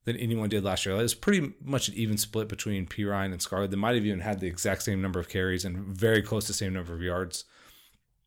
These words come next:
But I think P. Ryan is the clear leader for this group. But Mullen doesn't,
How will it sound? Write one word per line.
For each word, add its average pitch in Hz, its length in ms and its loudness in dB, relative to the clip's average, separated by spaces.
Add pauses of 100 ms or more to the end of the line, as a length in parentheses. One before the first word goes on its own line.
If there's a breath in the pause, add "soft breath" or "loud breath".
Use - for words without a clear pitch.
(340)
But 120 300 4
I 117 60 4
think 123 180 4 (480)
P. 131 140 4
Ryan 120 140 6
is 101 100 2
the 98 80 0
clear 110 600 4 (220)
leader 107 520 2
for - 120 -4
this 110 160 0
group. 117 320 0 (680 soft breath)
But 104 460 6 (220)
Mullen 131 300 8
doesn't, 113 320 4